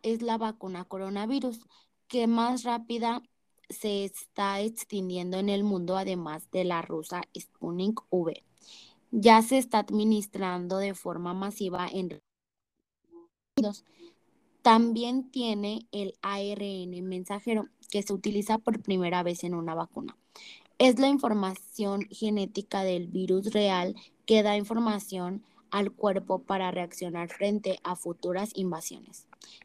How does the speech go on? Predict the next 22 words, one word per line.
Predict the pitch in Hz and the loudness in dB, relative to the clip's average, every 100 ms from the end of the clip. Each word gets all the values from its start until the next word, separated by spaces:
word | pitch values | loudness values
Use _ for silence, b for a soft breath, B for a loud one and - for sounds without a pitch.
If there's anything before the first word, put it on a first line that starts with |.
| - | 4
Debe | 226 233 240 | 6 6 4
conservarse | 240 226 214 185 180 190 | 2 2 2 0 -2 -2
a | 196 | -4
una | 190 185 | -2 -4
temperatura | 185 190 190 175 170 - 180 190 | -4 -6 -4 -6 -6 -4 -4 -4
de | 196 185 175 | -2 -2 -2
menos | 190 185 180 180 | 0 0 -2 -2
setenta | 180 - 190 190 208 | -4 -2 -4 -2 -4
grados | 208 185 180 | -2 -2 -2
centígrados, | 190 190 - 220 214 196 202 - B B | -4 -6 -2 2 2 2 -4 -12 B B
lo | 208 208 | 4 4
cual | 208 208 | 6 4
es | 220 226 | 4 2
una | 214 208 | 2 2
de | 214 | 2
las | 196 190 | -2 -4
principales | - 180 170 - 170 180 | -6 -6 -6 -6 -4 -2
desventajas | 190 180 175 175 180 175 208 226 | -4 -4 -4 -4 -6 -4 -6 -2
para | 185 175 | 0 0
aplicar | 165 - 165 - 170 - | -2 -8 -10 -6 -6 -6
en | 190 190 - _ | -2 -2 -4 _
masa. | 190 175 - - - | -2 -2 -2 -10 -14